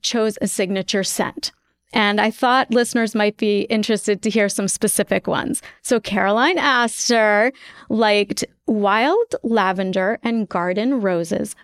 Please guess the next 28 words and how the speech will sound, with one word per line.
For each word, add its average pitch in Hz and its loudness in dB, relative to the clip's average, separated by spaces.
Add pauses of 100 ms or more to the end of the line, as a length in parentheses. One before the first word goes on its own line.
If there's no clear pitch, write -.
(120)
mixed. - -4 (140)
That's - -6
a 226 -4
quote. - -4 (380)
Alice 233 0
Claypool 226 0
Gwynn 180 -2
Vanderbilt, 214 -2
she's 196 -2
the 220 0
one 214 0
who 226 2
wore 208 4
the 208 -2
famous 214 0
electric 214 -2 (720)
light 220 0 (100)
dress 214 0
to 208 0
the 190 -2
Vanderbilt 190 0
Ball 190 2
in 196 0
eighteen 196 -2
eighty-three. 190 0 (320)
She 285 0
preferred 220 0 (220)
verbena, 190 -2